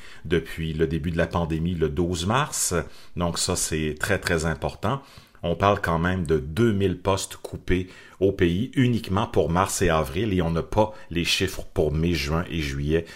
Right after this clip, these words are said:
Donc ça vous donne une idée de l'ampleur de cette crise-là. Euh, il y a eu la fermeture de, du magazine culturel voir point C A en juin dernier. C'était un média culturel important, mais évidemment,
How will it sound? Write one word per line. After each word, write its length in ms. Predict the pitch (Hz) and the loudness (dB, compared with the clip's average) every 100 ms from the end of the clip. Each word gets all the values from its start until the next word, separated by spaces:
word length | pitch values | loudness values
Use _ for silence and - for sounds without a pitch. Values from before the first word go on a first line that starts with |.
| - - | -18 -2
Donc 180 | 82 - | -2 2
ça 140 | 87 | 2
vous 140 | 80 82 | 2 2
donne 180 | 85 | 4
une 140 | 80 76 | 2 0
idée 280 | 76 85 85 - | 2 0 0 -2
de 120 | 90 | 2
l'ampleur 440 | 82 80 80 85 | 2 0 2 2
de 80 | 78 | 2
cette 220 | - 73 | -2 -6
crise-là. 440 | - 73 67 71 73 - - - - | -6 -8 -4 -4 -4 -8 -16 -18 -2
Euh, 100 | 90 | 2
il 80 | 90 | 8
y 60 | 92 | 8
a 20 | |
eu 100 | 113 | 8
la 120 | 117 | 6
fermeture 560 | 123 120 117 - 160 107 | 6 4 4 2 0 4
de, 240 | 92 87 | 6 6
du 100 | 80 | 4
magazine 420 | 92 90 95 107 | 0 4 4 4
culturel 500 | 113 101 - 92 113 | 2 0 0 0 0
voir 420 | 98 85 98 110 - | 0 4 4 4 0
point 260 | 90 92 | -2 0
C 300 | - - 92 | 0 2 2
A 180 | 92 151 - - - | 2 -2 -12 -12 -2
en 160 | 90 | 0
juin 280 | 76 87 90 | 2 2 2
dernier. 400 | 87 82 82 143 | 4 4 2 -2
C'était 400 | - 87 82 90 | 0 2 2 2
un 100 | 82 | 2
média 300 | 82 71 87 | 0 0 -2
culturel 500 | - 80 - 82 82 | -2 -6 0 2 2
important, 480 | 76 82 - 90 98 | 0 -2 -2 -2 0
mais 180 | 90 80 | 0 0
évidemment, 460 | 73 76 73 78 | -2 -2 -2 -6